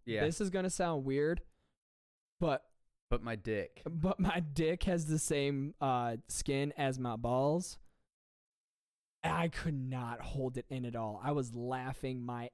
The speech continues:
Speaker 2: ass off that entire scene, just of how uncomfortable it was.
Speaker 1: It, it's just, I don't even know how to explain it. It's just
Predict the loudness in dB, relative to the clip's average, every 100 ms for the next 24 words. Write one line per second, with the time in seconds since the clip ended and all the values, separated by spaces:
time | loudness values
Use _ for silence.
0 | _ -4 -2 -2 -2 -2 -4 -2 -2 -2
1 | -2 -2 -4 -2 -4 -4 -4 -4 -4 -4
2 | -2 0 0 0 2 2 2 2 0 -2
3 | -2 -4 -4 -6 -8 -10 -10 -6 -6 -4
4 | -6 -4 -6 -8 -10 -8 -8 -8 -14 -16
5 | _ _ _ _ _ _ _ _ _ -8
6 | -4 -2 -4 -4 -4 -4 -6 -8 -4 -2
7 | -2 -6 -12 -10 -10 -10 -10 -4 -4 -6
8 | -16